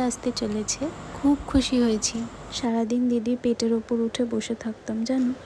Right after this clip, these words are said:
দিদি যখন এক মাস এখানে ছিল তখন আমি পুচকুকে দেখেছি। ভেবেছিলাম পুচকুটা একটু বড় হলে ওর সাথে খেলবো, কিন্তু তার আগেই তো আমার ডাক চলে আসলো।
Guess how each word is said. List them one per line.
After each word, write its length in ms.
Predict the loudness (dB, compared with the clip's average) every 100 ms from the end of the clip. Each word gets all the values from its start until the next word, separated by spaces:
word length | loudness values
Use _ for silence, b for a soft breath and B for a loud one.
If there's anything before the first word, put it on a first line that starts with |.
| -2
দিদি 220 | 0 2 4
যখন 300 | 4 4 4
এক 160 | 4 2
মাস 180 | 2 4
এখানে 300 | 2 4 4 4
ছিল 280 | 2 0 0 -2 -6 -20 -4
তখন 260 | -4 0 2
আমি 140 | 2 2
পুচকুকে 480 | 0 -4 -4 -2 2
দেখেছি। 500 | 2 2 0 -2 -4 -6 -10 -4 4
ভেবেছিলাম 560 | 6 6 6 4 4 4
পুচকুটা 400 | 2 -2 0 2
একটু 180 | 2 0 0
বড় 180 | 2 2 2
হলে 220 | 2 2 2
ওর 120 | 0 -2
সাথে 200 | -2 -2 0
খেলবো, 380 | 0 0 -2 -8 -12 -8
কিন্তু 260 | -2 0 0 -2
তার 200 | -2 0
আগেই 300 | -2 -2 -2 -2
তো 60 | 0
আমার 220 | 0 0 0
ডাক 200 | -2 -4 -2
চলে 280 | 0 0 0
আসলো। 340 | -4 -4 -6